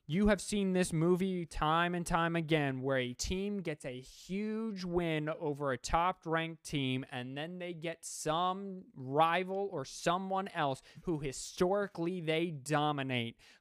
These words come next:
come to their place. Guess what? It's gonna be sleepy for the first two and a half <laughs> quarters. Kentucky's getting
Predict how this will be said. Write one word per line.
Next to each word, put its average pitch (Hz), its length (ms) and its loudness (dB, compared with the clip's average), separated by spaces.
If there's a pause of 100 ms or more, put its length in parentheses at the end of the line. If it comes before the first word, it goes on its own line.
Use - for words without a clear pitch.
come 190 400 4
to 160 140 -2
their 151 340 4
place. 175 640 2 (300)
Guess 151 300 2
what? 143 360 4
It's 160 180 -2
gonna 196 200 0
be 151 160 -4
sleepy 190 640 0
for 165 160 2
the 139 120 2
first - 480 -6
two 170 220 0
and 175 100 -4
a 156 60 -2
half 139 340 -2
<laughs> - 40 -20
quarters. 214 720 4 (960)
Kentucky's 208 1000 2
getting 185 380 4